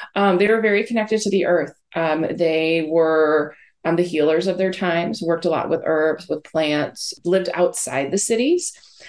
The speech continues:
So people would come to them if they needed healing, or s-,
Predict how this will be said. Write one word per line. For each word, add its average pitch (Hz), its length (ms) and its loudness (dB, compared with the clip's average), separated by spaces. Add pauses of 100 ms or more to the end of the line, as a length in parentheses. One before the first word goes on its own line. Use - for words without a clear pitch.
So 185 340 2
people 180 260 0
would 175 160 0
come 185 240 0
to 165 80 -4
them 151 340 0
if 156 140 -6
they 151 180 0
needed 147 300 0
healing, 156 720 0
or 147 560 0
s-, - 200 -8